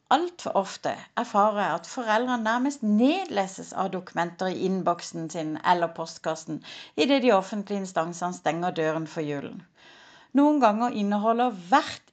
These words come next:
eneste brev eller e-post en svarfrist. Det er jo gale, Mathias!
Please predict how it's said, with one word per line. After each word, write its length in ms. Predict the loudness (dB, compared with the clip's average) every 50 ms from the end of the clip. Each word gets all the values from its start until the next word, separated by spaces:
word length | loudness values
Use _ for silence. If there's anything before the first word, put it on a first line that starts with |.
| _ _ 2
eneste 680 | 2 4 6 4 4 4 2 0 -2 -4 -4 -6 -6 -4
brev 480 | -2 0 0 2 2 4 2 2 0 2
eller 300 | 2 2 2 2 2 0
e-post 560 | 0 0 0 0 -2 -4 -6 -6 -6 -10 -6
en 140 | -6 -6 -4
svarfrist. 760 | -6 -6 -4 -4 -4 -4 -4 -8 -14 -14 -14 -16 -18 -20 -20 -20 _ _ _
Det 100 | 4 4
er 80 | 4
jo 120 | 4 0 -2 -8 _ _ _ _ _ 10
gale, 520 | 10 10 10 8 4 2 2 2 0 0
Mathias! 840 | 0 0 -2 -2 -2 -4 -2 -2 -2 -2 -4 -6 -10 -16 -20 -20